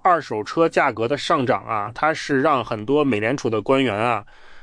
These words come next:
更加的担心这个通胀的问题，所以他们在没有确认这个风险消退之前，他们是不太愿意去降息的。因为这个二手车价格的上涨，其实在之前，就是二零二一年到二零二二年的这个通胀潮当中啊，它是一个非常领先的指标，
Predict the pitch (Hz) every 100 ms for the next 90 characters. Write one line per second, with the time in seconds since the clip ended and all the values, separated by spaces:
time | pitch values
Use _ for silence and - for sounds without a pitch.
0 | - 196 143 147 151 117 127 151 151 165
1 | 156 151 113 104 156 160 135 123 131 101
2 | - 139 - 160 135 - 160 156 123 147
3 | 117 110 117 190 127 98 - 180 139 151
4 | 123 143 120 101 160 165 131 101 160 160
5 | 135 160 156 - 113 127 156 147 127 123
6 | - 107 139 - 143 156 139 113 - 110
7 | 135 104 - 151 - 208 214 254 160 190
8 | 151 - 165 156 143 147 165 127 104 -
9 | 175 - 131 156 131 - 175 - 117 113
10 | 143 - - - - - - 143 131 170
11 | 165 139 151 143 160 151 113 123 139 139
12 | 127 147 165 120 107 113 117 117 107 143
13 | 139 117 - 110 127 131 127 110 - 160
14 | 151 139 147 - 180 170 151 165 113 95
15 | - 185 196 123 - 101 104 104